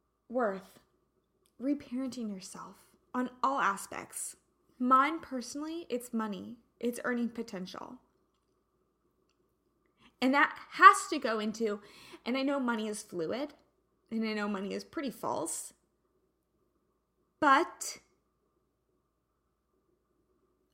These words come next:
that actually has to go into self-love. And you cannot even give out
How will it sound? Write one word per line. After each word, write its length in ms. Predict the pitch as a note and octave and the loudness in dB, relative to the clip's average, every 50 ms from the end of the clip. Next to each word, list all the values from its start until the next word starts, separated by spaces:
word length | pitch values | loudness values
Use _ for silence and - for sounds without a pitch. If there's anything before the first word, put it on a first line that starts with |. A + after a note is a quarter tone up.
| _ _ - | _ _ -16
that 280 | A3 G3+ B3+ C4+ - - | -6 2 4 4 4 4
actually 380 | - C#4 C#4 - - D#4+ D#4 C#4 | 2 0 -2 -4 -8 -6 -4 -2
has 200 | C#4+ C#4+ C#4+ - | -2 -4 -4 -4
to 80 | - C4 | -4 -4
go 200 | A#3 A#3 A3+ A3 | -2 -2 -2 -2
into 280 | A3 G#3+ G#3 G#3+ A3+ | -2 -4 -6 -6 -8
self-love. 540 | G#3 - G3+ F#3+ F#3 - G3 F#3+ E3 - - - - - _ _ _ _ _ _ _ _ _ - - - - - - _ _ _ _ _ _ _ _ _ _ _ _ _ _ _ - | -8 -6 -6 -8 -6 -6 -4 -4 -4 -6 -8 -16 -20 -20 _ _ _ _ _ _ _ _ _ -20 -20 -20 -20 -20 -20 _ _ _ _ _ _ _ _ _ _ _ _ _ _ _ -2
And 220 | A#3+ B3 B3 A#3+ | 0 2 2 2
you 100 | B3+ C4+ | 0 0
cannot 540 | - D#4 D#4+ D4+ D#4 C#4+ C#4+ C4 - - - - - - _ _ _ _ _ _ _ _ _ _ _ _ _ _ _ _ _ - | 0 -2 0 6 8 8 8 8 6 2 -6 -14 -20 -20 _ _ _ _ _ _ _ _ _ _ _ _ _ _ _ _ _ 6
even 840 | E4 F4+ F#4+ F#4+ F#4+ E4+ C4 B3 G#3+ G#3+ G#3 G#3 G#3 G#3 G#3+ A3+ A#3+ - - _ _ _ _ _ _ G#3 G3+ F#3+ | 8 10 12 12 10 10 8 2 0 -2 -4 -4 -4 -4 -4 -6 -10 -14 -20 _ _ _ _ _ _ -10 -8 0
give 380 | B3 C#4+ D4+ D#4+ E4 D#4+ D4+ - - | 2 2 2 2 2 0 -2 -2 2
out 440 | - G#3+ G#3 F#3+ G3+ G#3 G3+ G3+ | 4 6 6 6 4 2 -2 -6